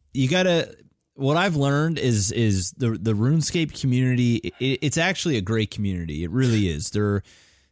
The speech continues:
they're a very tight niche, um, very loyal, uh, community. And when I first went in there,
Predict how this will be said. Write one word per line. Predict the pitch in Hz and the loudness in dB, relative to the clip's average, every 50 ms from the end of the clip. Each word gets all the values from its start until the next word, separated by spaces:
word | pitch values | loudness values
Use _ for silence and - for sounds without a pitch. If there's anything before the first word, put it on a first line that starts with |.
| _ _ - 113 | _ _ -2 0
they're | 110 110 107 107 104 104 | 0 2 2 2 2 2
a | 101 | 2
very | 95 117 135 135 139 127 | 2 2 2 2 0 0
tight | - - - 127 123 117 - | -2 0 0 0 0 0 0
niche, | - 123 117 117 107 - - - - - - - _ _ _ _ _ _ _ | 0 0 0 0 0 -2 -2 -2 -2 -4 -6 -10 _ _ _ _ _ _ _
um, | 107 107 104 101 101 101 98 98 98 95 95 87 87 85 90 - _ _ _ - _ _ | -2 0 2 2 2 2 2 2 2 2 2 0 -2 -4 -8 -12 _ _ _ -20 _ _
very | - 92 90 104 117 120 127 135 | -10 -6 -2 0 2 2 2 2
loyal, | 127 117 113 107 110 110 110 107 107 104 104 104 98 - _ _ _ _ _ _ _ _ _ _ _ _ _ _ _ _ _ - | 2 2 2 2 4 4 2 2 2 2 2 2 0 -2 _ _ _ _ _ _ _ _ _ _ _ _ _ _ _ _ _ -6
uh, | 98 101 101 98 98 98 95 92 - | -2 0 2 2 2 2 2 0 -2
community. | - - 113 107 104 104 98 92 85 80 76 - 104 - | -2 -2 0 0 2 0 0 -2 -2 -4 -6 -6 -10 -8
And | - 101 95 | -6 -4 -2
when | 95 98 | 0 0
I | 104 120 131 | 0 0 0
first | 127 - 139 135 123 - 131 | -2 0 -2 -2 0 0 -2
went | 127 117 117 | -2 0 0
in | 113 113 117 | 0 0 0
there, | 113 113 113 113 113 110 113 113 | 0 0 0 0 0 0 0 -2